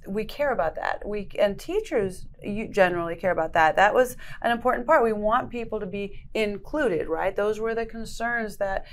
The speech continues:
that caring people have. The idea that a handful of people are gonna decide, "Well, you all don't care quite enough. We're gonna teach you how we want you to administer that care." And that means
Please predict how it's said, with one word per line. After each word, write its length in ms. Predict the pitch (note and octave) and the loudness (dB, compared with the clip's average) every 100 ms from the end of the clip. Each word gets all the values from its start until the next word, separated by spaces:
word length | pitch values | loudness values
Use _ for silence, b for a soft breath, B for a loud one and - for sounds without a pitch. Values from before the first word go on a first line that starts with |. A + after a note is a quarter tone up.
| b - | b 0
that 320 | G#3+ G3+ G#3 - - | 6 6 6 -4 -14
caring 440 | - C4 C#4+ C#4 C4 | -2 0 0 -2 -6
people 420 | A3 G#3 G3+ G3 | -6 -4 0 0
have. 460 | F#3+ G3+ G3 F#3+ F#3 | 2 2 2 2 0
The 160 | A3 | 2
idea 520 | D#4 F#4+ D4 D#4 A#3+ G3 | 2 0 -2 2 4 4
that 140 | F#3 | 2
a 100 | F#3 - D#3 | 0 -8 -6
handful 360 | A#3+ D#4+ C#4 | -4 -4 -2
of 120 | A3+ A3+ | -4 -4
people 240 | A3 G#3+ | 0 2
are 100 | F#3+ | 2
gonna 160 | F#3+ F3 | 0 -8
decide, 380 | F3+ A3 A3 | -2 0 0
"Well, 100 | G#3 | 0
you 240 | G3+ B3+ E4+ | -4 0 2
all 160 | E4 | 4
don't 240 | D4+ C4+ A#3 | 4 0 0
care 160 | A#3 | 0
quite 300 | G#3+ C4 A3 | 2 2 2
enough. 420 | F#3 A3+ F3 E3+ b b b - | 2 4 4 2 b b b -2
We're 100 | B3 | 2
gonna 160 | G#3+ | 2
teach 160 | A3 A3 | 2 -2
you 80 | F#3 | -2
how 300 | G3+ G#3+ G#3+ | 2 4 4
we 160 | G3+ | 2
want 260 | F#3+ F#3 F3 | -2 -2 -4
you 80 | F3+ | -4
to 120 | G3 | -4
administer 580 | G#3+ D4 B3+ - E3 D3+ | -4 -4 -4 -4 -2 2
that 240 | D3 - | 0 -2
care." 300 | D#3 D#3+ G3 B B | -2 0 0 B B
And 180 | F3+ G3 | -2 0
that 220 | C#4+ E4 | 0 -2
means 300 | F3+ E3+ | -4 -6